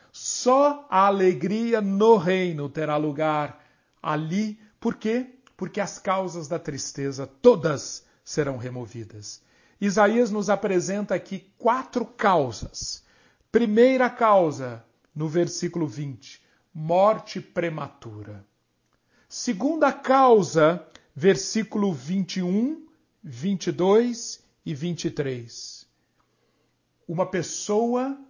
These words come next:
que deixa de desfrutar dos frutos do seu trabalho,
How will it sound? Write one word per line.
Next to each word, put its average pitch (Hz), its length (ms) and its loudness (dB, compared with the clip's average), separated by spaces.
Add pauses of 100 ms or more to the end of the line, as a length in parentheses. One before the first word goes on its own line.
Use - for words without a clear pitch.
(340)
que 196 120 -8
deixa 262 840 2
de 208 140 -8
desfrutar 190 1040 -4
dos 156 280 -12
frutos 233 680 -6
do 190 120 -12
seu 175 240 -8
trabalho, 143 680 -8